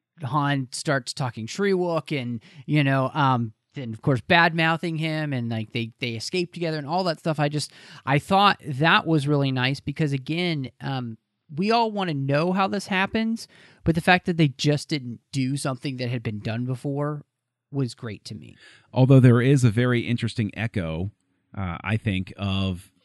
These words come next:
Speaker 2: when Han gets tossed in the cell in Return of the Jedi. Uh, when he goes in and, and Chewie's sitting back in the
Speaker 1: Yes.
Speaker 2: dark and he
Speaker 1: Yep.
Speaker 2: just hears the, it's like, "Chewie,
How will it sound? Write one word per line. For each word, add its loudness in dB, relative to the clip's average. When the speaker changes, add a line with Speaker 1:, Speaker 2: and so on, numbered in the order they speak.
Speaker 2:
when 2
Han 0
gets -6
tossed -2
in -2
the -2
cell -2
in -2
Return -4
of -4
the -6
Jedi. -10
Uh, -4
when 2
he 4
goes 2
in 4
and, 0
and -4
Chewie's 2
sitting 2
back -2
in 4
the 2
Speaker 1:
Yes. -2
Speaker 2:
dark 2
and 0
he 0
Speaker 1:
Yep. -2
Speaker 2:
just -4
hears 0
the, 4
it's -20
like, -14
"Chewie, 4